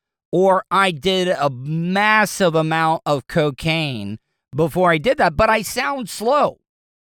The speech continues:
Were, were the psychotropic drugs, were the psychotropic drugs counteracting? 'Cause no, I'm making a joke about the cocaine, but, but what I'm trying to say is, listen to how nasally.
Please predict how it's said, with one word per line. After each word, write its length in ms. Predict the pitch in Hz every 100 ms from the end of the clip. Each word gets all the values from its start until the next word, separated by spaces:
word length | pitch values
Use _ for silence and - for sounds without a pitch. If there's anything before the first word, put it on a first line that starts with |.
| _ 143
Were, 280 | 196 220
were 320 | 185 156 208 208
the 240 | 202 190
psychotropic 640 | - 208 214 214 220 220
drugs, 680 | 139 156 196 240 262 - - _ _ _ _ _
were 120 | 139 170
the 80 |
psychotropic 680 | 165 202 214 220 240 202 175
drugs 460 | 127 175 196 180 -
counteracting? 880 | 180 190 208 190 202 202 233 214 - _ _ -
'Cause 200 | 208 160
no, 180 | 214 214 -
I'm 160 | 226
making 240 | 240 196 160
a 60 |
joke 280 | 120 143 120
about 220 | 117 127
the 80 | 104
cocaine, 540 | - 135 - 143 110
but, 300 | 127 180 175 -
but 260 | 135 190
what 140 | 185 196
I'm 120 | 180
trying 260 | 185 185 151
to 80 |
say 240 | 123 180 165
is, 160 | 127 _ _ _
listen 440 | 131 202 240 339 285
to 160 | 226 170
how 280 | 180 185
nasally. 920 | 156 120 120 185 302 254 185 117 -